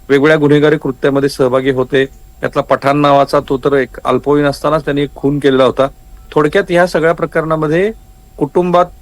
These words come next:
आजो-, आजोबानं नातवाची हत्या केली, त्याच्या आधी बहिणीनं भावाचा खून केला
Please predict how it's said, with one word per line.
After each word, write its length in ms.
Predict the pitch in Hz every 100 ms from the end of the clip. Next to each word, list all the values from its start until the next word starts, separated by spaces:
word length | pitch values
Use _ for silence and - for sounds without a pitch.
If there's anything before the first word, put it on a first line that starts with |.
| -
आजो-, 380 | - 135 131 156
आजोबानं 600 | 143 135 147 151 151 160
नातवाची 420 | 170 143 151 143
हत्या 380 | 151 135 - 156
केली, 280 | 139 127 127 - - - - -
त्याच्या 300 | 135 156 156
आधी 180 | 151
बहिणीनं 460 | 170 156 151 160 180
भावाचा 400 | 165 165 160 170 165
खून 220 | 165 165
केला 280 | 147 127